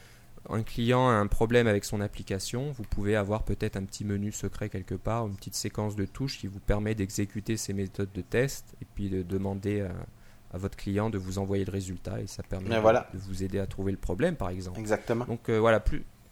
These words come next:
Speaker 1: plusieurs, plusieurs, euh, façons d'utiliser cette, euh, méthode qui nous a,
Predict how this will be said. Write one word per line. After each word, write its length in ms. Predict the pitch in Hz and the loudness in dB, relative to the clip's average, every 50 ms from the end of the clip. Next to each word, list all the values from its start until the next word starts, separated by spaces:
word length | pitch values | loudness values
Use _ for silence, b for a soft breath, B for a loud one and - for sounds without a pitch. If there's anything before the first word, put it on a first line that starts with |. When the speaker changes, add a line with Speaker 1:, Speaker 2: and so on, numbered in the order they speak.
| b b b b b b b - | b b b b b b b -2
Speaker 1:
plusieurs, 480 | - - 170 151 - 165 156 156 160 - | 0 0 2 2 2 2 2 2 0 -6
plusieurs, 520 | - - 156 151 147 151 151 151 143 139 | -6 -6 -4 -4 -2 0 0 0 0 0
euh, 200 | 127 113 107 104 | 0 0 0 0
façons 380 | 104 - - 127 - - 139 139 | -2 0 -2 -2 0 0 -2 -4
d'utiliser 560 | 131 123 - - 120 117 110 104 101 110 113 | -4 -6 -8 -6 -4 -2 -2 -2 -2 -2 -4
cette, 400 | 113 - - - 101 - - - | -4 -4 -8 -8 -10 -10 -6 -6
euh, 100 | 98 92 | -4 -4
méthode 460 | 95 95 95 - - 98 95 95 98 95 - b b b b b b b b b b b b b b b b b - - - | -4 -6 -8 -6 -6 -6 -6 -6 -8 -12 -16 b b b b b b b b b b b b b b b b b -20 -20 -20
qui 100 | - - | -10 -6
nous 100 | 110 104 | -4 -4
a, 420 | 101 98 104 104 104 95 95 101 | -2 -2 -2 -4 -2 -2 -2 -2